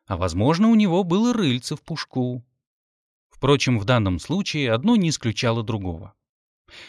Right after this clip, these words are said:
Аглая Карловна не захотела вторично выходить замуж, и как только Кондрат определился в юнкера,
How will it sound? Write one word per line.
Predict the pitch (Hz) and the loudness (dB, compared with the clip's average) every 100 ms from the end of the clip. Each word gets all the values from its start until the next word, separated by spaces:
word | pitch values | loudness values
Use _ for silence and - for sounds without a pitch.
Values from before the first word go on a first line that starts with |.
| - - _ _ _ | -20 -20 _ _ _
Аглая | 113 120 165 156 | -2 2 2 0
Карловна | - 202 185 170 170 | 2 2 2 2 2
не | 170 | 2
захотела | 175 170 165 - 156 104 | 2 0 -2 0 0 0
вторично | - 104 107 - 104 | 0 0 0 -2 -4
выходить | 98 - 110 92 | -4 -2 -4 -2
замуж, | 80 165 175 139 - - _ | 0 0 0 -4 -10 -20 _
и | 127 | -6
как | 147 143 | -2 -2
только | 170 151 143 | -2 -2 -2
Кондрат | 139 139 139 127 | 0 2 2 0
определился | 107 120 117 127 113 - | 0 0 0 0 0 -2
в | 92 | -2
юнкера, | 101 92 101 127 196 | -2 -2 0 0 -2